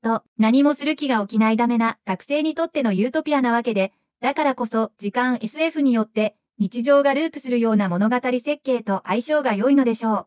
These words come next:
というのも、時間ループが生まれる土壌の一つに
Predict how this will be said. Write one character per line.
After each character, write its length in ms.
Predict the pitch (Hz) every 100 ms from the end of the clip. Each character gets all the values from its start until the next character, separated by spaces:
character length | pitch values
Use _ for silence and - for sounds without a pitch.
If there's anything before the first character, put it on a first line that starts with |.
| _
と 120 | - 277
い 100 | 330
う 80 |
の 160 | 339 285
も、 200 | 220 226 _ _ -
時 120 | 202
間 220 | 262 311
ル 80 | 349
ー 120 | 359
プ 100 | 302
が 140 | 247
生 60 | 196
ま 120 | 214
れ 80 | 269
る 100 | 262
土 120 | 214
壌 200 | 202 277
の 140 | 285 294
一 180 | 320
つ 140 | 320 269
に 220 | 220